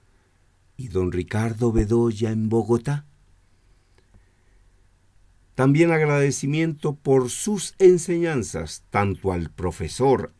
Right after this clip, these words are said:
y al maestro Ley Martín, como al profesor Antonio José Arias Betancourt, quien nos ilustra sobre el manejo del idioma.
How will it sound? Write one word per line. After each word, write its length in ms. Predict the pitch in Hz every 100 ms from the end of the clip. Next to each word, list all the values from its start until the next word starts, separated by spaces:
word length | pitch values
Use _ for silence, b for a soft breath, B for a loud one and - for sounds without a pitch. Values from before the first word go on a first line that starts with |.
| -
y 120 | 98
al 180 | 87 87
maestro 800 | 85 92 139 123 - 80 78 -
Ley 420 | 92 110 127 90 82
Martín, 680 | 87 104 - 220 262 247 - b b b b b b _
como 540 | - 156 156 156 151 -
al 200 | 120 107
profesor 680 | 117 131 139 127 127 120 120
Antonio 560 | 104 98 110 131 139 139
José 400 | 135 120 - 127
Arias 400 | 127 131 123 113
Betancourt, 760 | 117 117 120 113 170 131 80 - -
quien 320 | 113 98 98
nos 260 | 101 - -
ilustra 640 | 107 104 160 - - 65
sobre 280 | 69 87 87
el 100 | 87
manejo 460 | 82 87 101 87 101
del 180 | 98 95
idioma. 500 | 95 95 82 80